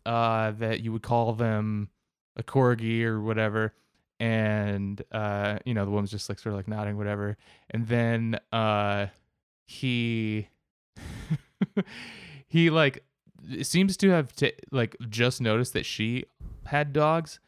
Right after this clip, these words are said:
at that point too. And he was like, "Uh, so wha-, what are those? Like, what, what, what kind of dogs are those?" And they're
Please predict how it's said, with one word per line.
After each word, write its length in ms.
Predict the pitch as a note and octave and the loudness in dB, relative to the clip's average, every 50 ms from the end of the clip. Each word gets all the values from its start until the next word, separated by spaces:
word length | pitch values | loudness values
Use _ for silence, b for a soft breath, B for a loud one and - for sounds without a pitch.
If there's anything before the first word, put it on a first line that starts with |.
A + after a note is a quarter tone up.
| _ _ _ _ - | _ _ _ _ -6
at 140 | A#2+ A#2 A2 | -6 -2 0
that 160 | C3 C3 - | 0 0 2
point 200 | - D3+ C#3 B2+ | 0 0 -2 0
too. 260 | - C3+ D3 D#3 D#3+ - B B B B | 0 0 0 0 0 -4 B B B B
And 60 | B C#3 | B 4
he 60 | C#3+ | 4
was 120 | C3+ C3 | 4 4
like, 280 | C#3 C3+ C3 C3 - - _ _ _ _ _ - | 4 4 2 2 -2 -8 _ _ _ _ _ 2
"Uh, 260 | F#3 F#3+ F#3 F3+ F3+ | 4 6 6 6 4
so 160 | - - F#3 F3+ | 4 4 4 4
wha-, 520 | F#3+ G#3 A3 G#3+ G#3 G#3 G3+ G3+ G3+ F#3+ - - _ _ - - _ _ _ _ _ | 4 4 4 4 4 4 4 4 2 2 -2 -6 _ _ -20 -20 _ _ _ _ _
what 120 | - G#3+ G#3+ | 4 6 6
are 60 | F#3+ | 8
those? 460 | F#3 G#3+ C4+ B3+ D3+ A2 A2 - - | 8 8 6 6 6 4 2 0 0
Like, 160 | C#3+ C#3 C3 B2+ | 2 2 2 4
what, 360 | D3+ D#3+ E3 D#3+ D#3 - - | 4 4 4 4 4 2 0
what, 180 | C#3+ D#3 D#3+ - | 0 0 2 2
what 100 | D#3 C#3+ | 4 4
kind 80 | E3 | 4
of 120 | E3 E3 D#3+ | 4 6 4
dogs 140 | D#3+ C#3 C#3 | 4 4 4
are 60 | C3+ | 4
those?" 400 | D3 F3+ G#3+ G3+ C3 G#2 - - b b b b b b b b | 4 4 4 4 4 2 0 -6 b b b b b b b b
And 840 | A#2+ B2+ C3+ C3+ C3+ C#3 C3+ C3+ C3 B2+ B2+ B2 A#2 - - - - - _ _ _ _ - - | 4 6 6 8 8 6 6 4 4 2 2 0 0 -2 -6 -12 -18 -20 _ _ _ _ -4 2
they're 320 | - C3+ B2+ A#2+ G#2 - | 4 6 6 6 4 2